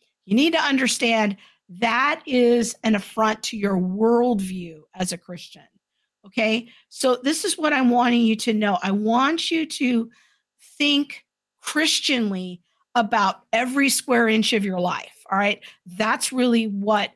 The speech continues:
my ministry and, and this channel is all about. So yeah, this is,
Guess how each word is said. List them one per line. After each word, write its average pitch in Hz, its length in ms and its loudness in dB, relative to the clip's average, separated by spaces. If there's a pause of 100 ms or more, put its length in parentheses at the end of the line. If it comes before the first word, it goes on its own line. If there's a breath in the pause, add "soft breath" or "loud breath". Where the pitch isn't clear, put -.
my 190 240 -4
ministry 208 680 -4
and, 175 340 -8
and 185 360 -18 (160)
this 202 180 -4
channel 202 520 -4
is 180 180 -16 (120)
all 185 300 2
about. 175 400 -4 (440 soft breath)
So 214 680 2
yeah, 196 760 -2
this 220 500 0
is, 220 880 2